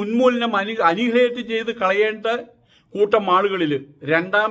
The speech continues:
പേരുകാരായിട്ടുള്ള അടയാളപ്പെടുത്തിയിട്ടുള്ള ക്രിസ്ത്യാനികളെയാണ്. ആദ്യം മുസ്ലിങ്ങൾ. അവർ ജീവിക്കാൻ വേണ്ടി തെരുവിൽ പൊരുതിയത് ആർക്കെതിരെയാണെന്ന്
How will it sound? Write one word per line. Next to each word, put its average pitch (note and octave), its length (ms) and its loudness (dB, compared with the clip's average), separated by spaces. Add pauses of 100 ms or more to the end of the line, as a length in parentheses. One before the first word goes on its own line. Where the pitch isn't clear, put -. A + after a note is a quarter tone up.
പേരുകാരായിട്ടുള്ള G3 880 0
അടയാളപ്പെടുത്തിയിട്ടുള്ള F#3+ 800 -2
ക്രിസ്ത്യാനികളെയാണ്. A#3+ 720 4 (1120)
ആദ്യം G3+ 240 2
മുസ്ലിങ്ങൾ. F#3 420 -4 (2250)
അവർ A3 140 4 (100)
ജീവിക്കാൻ B3 500 2
വേണ്ടി A#3 180 -4 (120)
തെരുവിൽ A#3 280 -2 (100)
പൊരുതിയത് G#3 540 0 (1800)
ആർക്കെതിരെയാണെന്ന് G3+ 1300 2